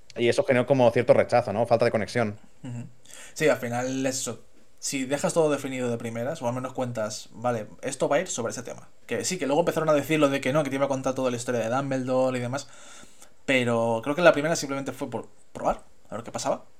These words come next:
Speaker 2: Vieron que gustaba y decían, "Oye, ¿y si contamos cosas de Dumbledore?". Y dijeron, "Pues venga,
Speaker 1: Mm.
Speaker 2: vamos pa'lante". Y ya salió esto. Y eso. No, no está mal la película, o sea, a mí me gusta, me gusta todo lo que,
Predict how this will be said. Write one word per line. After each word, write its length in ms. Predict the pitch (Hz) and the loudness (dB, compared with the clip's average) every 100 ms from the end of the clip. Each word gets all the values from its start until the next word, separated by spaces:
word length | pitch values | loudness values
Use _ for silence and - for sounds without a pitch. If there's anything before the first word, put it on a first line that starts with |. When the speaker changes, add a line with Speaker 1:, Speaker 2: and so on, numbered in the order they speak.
| - - - - - - - | -20 -20 -20 -20 -20 -20 -16
Speaker 2:
Vieron 260 | 127 139 135 | -8 -6 -4
que 40 | |
gustaba 320 | 135 131 175 | -4 4 6
y 40 | 175 | 6
decían, 160 | 131 - | 2 0
"Oye, 240 | 220 147 - | 0 0 -2
¿y 80 | 220 | 0
si 260 | - 262 | 2 2
contamos 420 | - 196 208 196 | 0 2 2 2
cosas 280 | - 196 180 | 0 0 0
de 60 | 143 | -2
Dumbledore?". 400 | 110 104 - - - - - - | -2 -4 -10 -16 -20 -20 -20 -20
Y 40 | |
dijeron, 240 | - - | -18 -14
"Pues 120 | - 117 | -6 -2
venga, 120 | 123 | -2
Speaker 1:
Mm. 60 | 104 - | -2 -4
Speaker 2:
vamos 180 | 127 | -4
pa'lante". 300 | - - 117 - - - - - - | -4 -10 -12 -14 -18 -20 -20 -20 -6
Y 80 | 147 | 0
ya 100 | 185 | 2
salió 300 | 139 147 151 | 2 2 0
esto. 280 | 98 120 - - - - - - - - - - - | -2 -8 -12 -18 -20 -20 -18 -18 -18 -18 -20 -20 -12
Y 140 | - 131 | -2 -2
eso. 220 | - - - - - - | -2 -8 -16 -20 -20 -6
No, 120 | 180 - - - - | -6 -6 -8 -8 6
no 120 | 220 | 6
está 200 | 208 123 | 8 4
mal 320 | 113 127 185 | 4 2 4
la 140 | 143 | 4
película, 380 | 131 107 - 170 | 2 -4 0 0
o 20 | |
sea, 160 | 175 120 | 2 0
a 20 | |
mí 100 | 127 | 0
me 120 | 139 | -2
gusta, 340 | 131 160 - 208 | -2 0 2 4
me 80 | 135 | 2
gusta 220 | 131 143 | -2 -2
todo 140 | 135 | 2
lo 120 | 135 | 0
que, 80 | 131 | -2